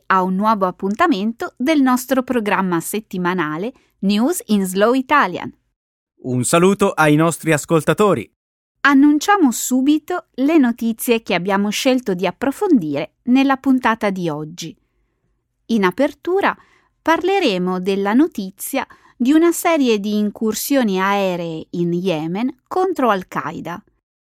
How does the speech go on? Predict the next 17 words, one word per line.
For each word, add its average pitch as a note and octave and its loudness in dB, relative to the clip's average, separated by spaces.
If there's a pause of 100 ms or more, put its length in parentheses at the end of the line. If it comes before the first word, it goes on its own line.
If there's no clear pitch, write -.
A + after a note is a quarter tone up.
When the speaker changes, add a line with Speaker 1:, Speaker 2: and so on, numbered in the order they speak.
(320)
Speaker 1:
Parleremo G3+ 0
poi F3+ 0 (320)
del G#3+ -4
primo E4 0
anniversario F#3+ -4
dell'attentato F#3 -2
esplosivo G3 -2
alla D#3+ -4
Maratona F3 -2
di C4 2
Boston, A3 -4 (720)
della G3 0
morte A3 2
di E3+ -6
Gabriel F3+ -2
García E3 -6
Márquez, G3 -4